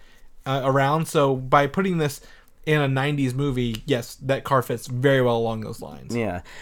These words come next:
Speaker 2: And we also have a little bit of footage to go along with this that I think might, uh, bring things out a little bit more, too.
Speaker 1: Yeah, so, um, it w-, you know, it's hard to avoid set photos Mike's starting to find out on the internet,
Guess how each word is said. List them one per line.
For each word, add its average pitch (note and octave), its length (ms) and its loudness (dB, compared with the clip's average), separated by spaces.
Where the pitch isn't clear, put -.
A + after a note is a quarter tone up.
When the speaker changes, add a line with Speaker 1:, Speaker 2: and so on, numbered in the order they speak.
Speaker 2:
And D3 140 6
we D#3 120 6
also F3+ 340 8
have D3+ 160 6
a C3 40 4
little C3 200 8
bit A#2+ 100 4
of G#2 120 4
footage D#3 640 6
to C3 80 2
go A#2+ 200 6
along A2 280 4
with G#2 120 -6
this A2 180 -2
that A2 80 -2
I G#2+ 60 4
think C#3 200 -4
might, A#2 400 4
uh, G2+ 340 2
bring A2+ 300 -2
things G#2 300 -6
out A2 200 4
a - 40 -4
little G2+ 180 -2
bit E2 140 -6
more, G#2 220 -2
too. F2+ 380 -6
Speaker 1:
Yeah, A3+ 240 0
so, E3 460 2
um, C#3 640 -2
it C#3+ 180 -10
w-, D#3 240 -12
you D#3 180 -2
know, D3+ 160 2
it's D3+ 140 -4
hard F3+ 180 2
to D#3+ 200 -2
avoid D3 360 2
set - 200 -4
photos B2 300 0
Mike's B2 280 -6
starting B2+ 300 -4
to B2 60 -6
find B2 300 -4
out B2 260 0
on B2 140 -6
the A#2 120 -6
internet, A#2 400 -4